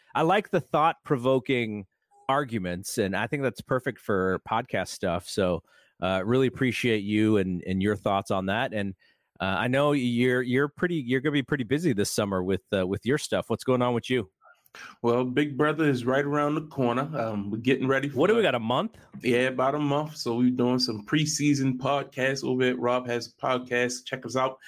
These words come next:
Speaker 2: Um, they've been doing different rankings on, uh, different past seasons, best winner, uh, doing drafts and things of that nature. Real fun, man. But
Speaker 1: Okay, how
Speaker 2: it's
Speaker 1: high
Speaker 2: not
Speaker 1: is our, how high is our girl Taylor ranking in these, uh, past winners?
Speaker 2: Man, it's crazy.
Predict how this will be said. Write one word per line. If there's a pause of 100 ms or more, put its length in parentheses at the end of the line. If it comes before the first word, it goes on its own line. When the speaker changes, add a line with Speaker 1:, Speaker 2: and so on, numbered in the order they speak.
(280)
Speaker 2:
Um,
they've
been
doing
different
rankings
on,
uh, (300)
different
past
seasons,
best
winner, (520)
uh, (260)
doing
drafts
and
things
of
that
nature. (220)
Real
fun,
man.
But
Speaker 1:
Okay,
how
Speaker 2:
it's
Speaker 1:
high (100)
Speaker 2:
not
Speaker 1:
is
our,
how
high
is
our
girl
Taylor
ranking
in
these,
uh,
past
winners? (340)
Speaker 2:
Man,
it's
crazy.